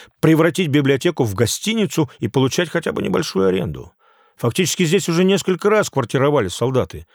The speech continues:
но с гражданской публикой было бы как-то удобнее». Мне очень хотелось уважать людей-кошек, и именно поэтому я не стал больше слушать, иначе я мог бы перейти на брань.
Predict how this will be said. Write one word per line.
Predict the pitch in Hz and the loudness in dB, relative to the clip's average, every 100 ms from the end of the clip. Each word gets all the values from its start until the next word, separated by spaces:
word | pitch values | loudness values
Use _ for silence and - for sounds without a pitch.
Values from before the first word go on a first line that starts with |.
| _ _ | _ _
но | 113 131 | -2 0
с | |
гражданской | 104 156 127 160 147 147 | 2 2 2 0 0 -4
публикой | 131 151 127 139 | -2 0 0 0
было | 113 127 120 | 2 2 2
бы | 117 - - - | 0 -2 -12 -6
как-то | 123 - 123 | -4 0 0
удобнее». | 117 101 71 65 78 92 _ _ _ _ _ _ _ _ _ _ | 2 0 -2 -10 -18 -20 _ _ _ _ _ _ _ _ _ _
Мне | - 131 | -2 2
очень | 165 123 - - | 4 2 0 -6
хотелось | 92 - 78 76 | -8 -6 -6 -6
уважать | 92 92 95 87 | -4 -4 -4 -8
людей-кошек, | 90 98 82 - 87 90 - 85 _ _ _ _ _ | -8 -10 -10 -4 0 0 -4 -14 _ _ _ _ _
и | 117 | 0
именно | 127 123 101 | 2 2 2
поэтому | 127 151 120 | 2 0 0
я | 104 117 | 0 0
не | 131 | 0
стал | 123 - 107 87 | -2 0 0 0
больше | 90 80 - | -4 -6 -8
слушать, | - 120 160 101 - _ _ _ - | -2 0 0 -2 -10 _ _ _ -6
иначе | 117 123 127 120 | 0 0 0 0
я | 110 | 0
мог | 110 123 | 0 0
бы | 107 | -4
перейти | - 98 90 98 | -2 -4 -2 -2
на | 92 | -2
брань. | 76 64 69 | -4 -12 -18